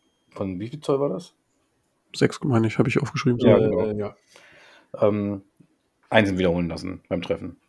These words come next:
Speaker 1: Also in der Schussphase, ne?
Speaker 2: Hm.
Speaker 3: Ja, super.
Speaker 2: Ja.
Speaker 1: Ja, weil ich ja auch Möglichkeiten habe, Armature auf einen Zweier B F zu bekommen.
Speaker 3: Ja, ohne
Speaker 1: Mit
Speaker 3: Probleme.
Speaker 1: demselben Knight übrigens.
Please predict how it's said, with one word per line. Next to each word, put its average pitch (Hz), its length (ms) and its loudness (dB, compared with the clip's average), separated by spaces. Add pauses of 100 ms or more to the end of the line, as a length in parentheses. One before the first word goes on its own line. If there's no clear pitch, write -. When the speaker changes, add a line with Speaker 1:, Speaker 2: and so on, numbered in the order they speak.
(520)
Speaker 1:
Also 98 140 -6
in 90 60 -2
der 85 40 -4
Schussphase, 85 440 -8
ne? 110 220 -6
Speaker 2:
Hm. 110 400 2
Speaker 3:
Ja, 113 200 -6 (360)
super. 101 380 -6 (240)
Speaker 2:
Ja. - 120 2 (340)
Speaker 1:
Ja, 110 380 8
weil 107 140 8
ich 110 120 2
ja 107 140 10
auch 107 220 4
Möglichkeiten 123 540 4
habe, 110 260 4
Armature 104 400 0
auf 101 200 0
einen 98 260 -4
Zweier 104 340 6
B 92 140 0
F - 160 -6
zu 92 140 -8
bekommen. 85 420 -8 (800)
Speaker 3:
Ja, 101 420 -2
ohne 131 180 2
Speaker 1:
Mit 127 80 0
Speaker 3:
Probleme. 135 260 8
Speaker 1:
demselben 101 420 4
Knight 87 260 -2
übrigens. 87 480 -8